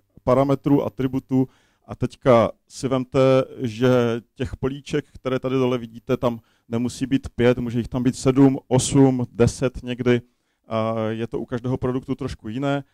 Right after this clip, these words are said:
Teďka to musí být responsivní a teďka se to testuje na různých místech toho webu. Takže tahle komponenta je složitá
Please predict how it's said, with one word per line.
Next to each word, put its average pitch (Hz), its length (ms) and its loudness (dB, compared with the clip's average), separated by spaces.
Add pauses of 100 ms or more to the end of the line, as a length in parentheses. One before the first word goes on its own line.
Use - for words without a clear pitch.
(180)
Teďka 131 260 -8
to 139 140 0
musí 143 500 -4
být 143 240 -8
responsivní 123 1080 -4 (280)
a 98 80 -18
teďka 120 260 -6
se - 60 -12 (100)
to - 80 -20
testuje - 540 -4
na 123 180 0
různých 131 480 -4
místech 120 400 -6
toho 123 260 -4
webu. 113 400 0 (640)
Takže 123 560 0
tahle 131 240 -2
komponenta 135 1040 -2
je 135 560 -2
složitá 120 1120 -4